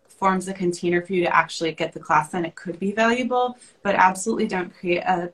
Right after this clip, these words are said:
you know, a bespoke, like, you sell all your rights to a class for a website that has no traction and no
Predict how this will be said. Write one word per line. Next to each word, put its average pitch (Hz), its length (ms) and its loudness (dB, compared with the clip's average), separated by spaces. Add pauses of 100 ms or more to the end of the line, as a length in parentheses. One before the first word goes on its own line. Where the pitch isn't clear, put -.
(280)
you 196 140 -2
know, 170 160 0
a 165 80 0
bespoke, 180 760 -4
like, 160 240 -4
you 170 120 -6
sell 175 240 0
all 170 200 4
your 165 140 0
rights - 300 -2
to 165 100 -10
a - 40 -10
class - 440 0
for 190 160 0
a 175 80 2
website 175 400 0
that - 40 -8
has - 280 0
no 165 160 -2
traction 160 500 -4
and 165 120 -4
no 170 100 -10